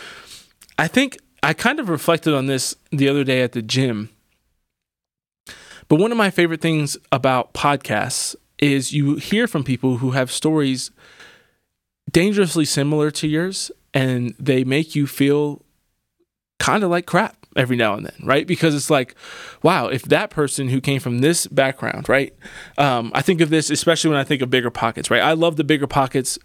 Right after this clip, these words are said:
podcast, which is a real estate investing podcast, where they interview people whose journeys, uh, who, when, who talk about their journey, right? And they'll talk about going from being a police officer or being, um, in the military or being,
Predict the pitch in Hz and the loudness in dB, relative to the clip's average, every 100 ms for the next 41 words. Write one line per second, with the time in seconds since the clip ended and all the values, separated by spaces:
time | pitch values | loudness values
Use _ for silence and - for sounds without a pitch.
0 | - 135 135 - 127 123 - - - - | -4 0 0 0 0 0 -4 -10 -18 -18
1 | - - _ _ 156 127 127 127 147 151 | -20 -20 _ _ 0 2 2 2 2 2
2 | 147 131 117 117 117 113 117 117 120 117 | 2 0 0 -2 -4 0 0 0 -2 -2
3 | - - 139 135 139 143 156 185 165 151 | -4 0 2 4 2 0 0 0 2 0
4 | 135 135 139 123 127 117 - 131 131 127 | 0 0 2 0 -2 -2 0 0 0 -2
5 | 123 - - - _ _ _ 131 127 123 | -4 -8 -18 -20 _ _ _ 0 2 2
6 | 147 - 143 139 131 143 160 151 151 135 | 0 0 -2 0 0 0 2 2 2 2
7 | 120 123 123 104 107 117 123 120 135 127 | 0 -2 -2 0 0 0 -2 0 0 2
8 | 127 117 123 117 - 120 117 123 120 113 | -2 0 -2 -2 -2 -2 0 0 -2 -4
9 | 123 127 - 117 120 120 123 120 - 120 | -2 -2 -2 -4 -4 -4 -2 -2 -2 -2
10 | 120 120 120 117 - - - - 120 113 | -2 -2 -4 -8 -16 -20 -20 -4 -2 0
11 | 110 101 - - 127 123 123 117 - 117 | -2 -4 -8 -4 0 2 0 0 -2 -2
12 | 117 113 - 123 117 117 123 123 117 113 | -2 -4 -4 -2 -2 -2 -2 -2 -2 -4
13 | 120 | -8